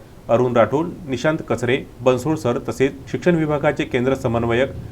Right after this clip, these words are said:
प्रेमप्रकाश भटकर यांनी या कार्यक्रमाला मोलाचा हातभार लावला. कार्यक्रमाचे आयोजन प्रमिला गाठेकर, वंदना आखरे, अरुण राठोड, नंदकुमार सुरजुसे यांनी केले.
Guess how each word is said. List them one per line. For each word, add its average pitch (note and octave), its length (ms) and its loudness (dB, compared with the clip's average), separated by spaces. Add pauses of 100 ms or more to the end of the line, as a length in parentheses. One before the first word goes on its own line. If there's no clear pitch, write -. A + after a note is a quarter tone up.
(200)
प्रेमप्रकाश D3 540 2
भटकर A2+ 420 2
यांनी A#2+ 440 0
या B2+ 80 2
कार्यक्रमाला B2+ 680 2 (340)
मोलाचा C#3+ 320 4
हातभार A#2 320 0
लावला. G2 340 4 (280)
कार्यक्रमाचे A2 540 0
आयोजन G#2+ 400 2 (340)
प्रमिला D3 300 2
गाठेकर, B2+ 480 4
वंदना A#2 360 0
आखरे, A#2 480 0
अरुण C3 240 2
राठोड, A#2 340 2 (360)
नंदकुमार D3+ 520 0
सुरजुसे A#2+ 500 0
यांनी A2 200 0
केले. F#2+ 260 0